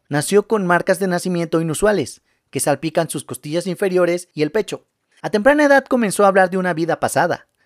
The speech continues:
Después de un viaje escolar a un templo a doscientos treinta kilómetros de distancia, Ekanake insistió en que vivía en la ciudad al otro lado del río desde el templo.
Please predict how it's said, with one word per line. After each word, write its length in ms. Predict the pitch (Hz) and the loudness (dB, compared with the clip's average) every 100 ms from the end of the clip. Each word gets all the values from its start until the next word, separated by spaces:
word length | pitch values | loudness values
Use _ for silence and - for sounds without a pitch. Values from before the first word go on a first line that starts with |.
| _ | _
Después 320 | - - 131 139 | -16 -6 -4 -4
de 80 | |
un 80 | 156 | 0
viaje 240 | 151 139 - | 0 0 -4
escolar 380 | - 110 123 | -8 -2 -2
a 60 | 131 | -2
un 120 | 143 | -4
templo 340 | 147 135 117 107 | -4 -6 -6 -8
a 80 | |
doscientos 520 | 107 107 165 185 202 - | -8 -8 -6 -4 -4 -4
treinta 280 | 160 143 | -4 -4
kilómetros 520 | - 120 117 156 170 170 | -6 -4 -4 -4 -4 -2
de 80 | |
distancia, 540 | 180 - 185 160 165 - _ _ - | -4 -2 -2 -2 -4 -6 _ _ -16
Ekanake 600 | 135 156 147 147 180 220 _ | -10 -6 -4 -2 -4 -4 _
insistió 600 | 165 147 175 - 220 240 - | -6 -4 -4 -2 0 0 -2
en 100 | 160 | -2
que 140 | 160 | -2
vivía 260 | 156 151 190 | -2 2 2
en 80 | 208 | 2
la 80 | |
ciudad 400 | 208 170 156 160 - | 0 0 2 0 0
al 160 | 147 143 | 0 0
otro 240 | 202 233 | 2 4
lado 240 | 208 180 175 | 4 4 4
del 160 | 175 | 2
río 240 | 160 160 156 | 2 0 0
desde 240 | 131 139 | 0 -2
el 80 | 139 | 0
templo. 400 | 202 208 139 | 0 0 -6